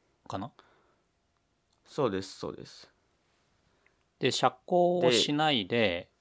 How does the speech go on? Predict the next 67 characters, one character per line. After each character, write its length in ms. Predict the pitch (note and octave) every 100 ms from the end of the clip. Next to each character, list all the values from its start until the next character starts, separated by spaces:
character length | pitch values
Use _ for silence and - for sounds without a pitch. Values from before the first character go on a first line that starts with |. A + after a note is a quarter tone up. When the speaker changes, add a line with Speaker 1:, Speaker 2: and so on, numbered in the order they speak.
| _ _ _
Speaker 1:
歩 200 | - A#2+
行 360 | - C#3 C3 C3
だ 240 | - B2
け 160 | - B2
し 120 | -
た 160 | - B2
も 120 | A#2+
の 160 | G#2+
は 320 | A2+ A#2 D#2+ - _ _ _ _ _ _ _ _ _ _ -
別 220 | A2+ G2
に 80 | E2
変 80 | F2
わ 80 | E2
ら 100 | D#2
な 80 | D2+
か 100 | G2+
っ 40 | -
た 80 |
っ 40 | -
て 80 | -
こ 80 |
と？ 100 | - - _ _ _ _ _ _ _ _ _ _
Speaker 2:
そ 300 | - - A#2
う 20 |
で 80 | F#2
す、 100 | -
そ 120 | F2
う 20 |
で 80 | F2+
す。 80 | -
無 120 | - G#2+
処 160 | -
理 140 | F#2+ F#2+
区 200 | - -
で 80 | -
す 120 | -
ね。 200 | A#1+ C#3 _ _ _ _ _ _ _ _ - _
Speaker 1:
あ、 160 | - G#2+
無 140 | A#2+ A#2+
処 180 | - C#3+
理 140 | D3
区 160 | - D#3
は 220 | C#3 -
遮 180 | - A2+
光 300 | - A2 A#2
も 100 | -
歩 140 | -
行 160 | - F2+
も 100 | F2+
し 140 | -
な 80 | D#2+
い 20 |
っ 20 |
て 60 | -
こ 80 | -
と 60 |
で 60 | -
し 40 |
ょ？ 100 | E3+ _ _ _ _ _ _ _ _ _ _ _
Speaker 2:
そ 160 | - A#2
う 20 |
で 80 | G2+
す、 80 |
そ 140 | - F#2+
う 20 |
で 80 | -
す。 220 | -